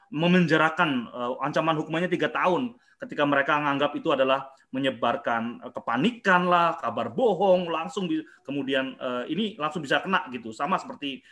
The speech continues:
mungkin, eh, apa namanya, undang-undang, pasal-pasal karet yang bisa digunakan di undang-undang I T E kita gitu ya.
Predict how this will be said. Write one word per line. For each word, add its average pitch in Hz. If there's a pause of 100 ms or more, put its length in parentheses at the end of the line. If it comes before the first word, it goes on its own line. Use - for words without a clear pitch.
(160)
mungkin, 135 (160)
eh, 117
apa 113
namanya, 131
undang-undang, 123
pasal-pasal 131
karet 131
yang 127
bisa 120
digunakan 120 (380)
di 113
undang-undang 143
I 143
T -
E 147
kita 196 (180)
gitu 101
ya. 110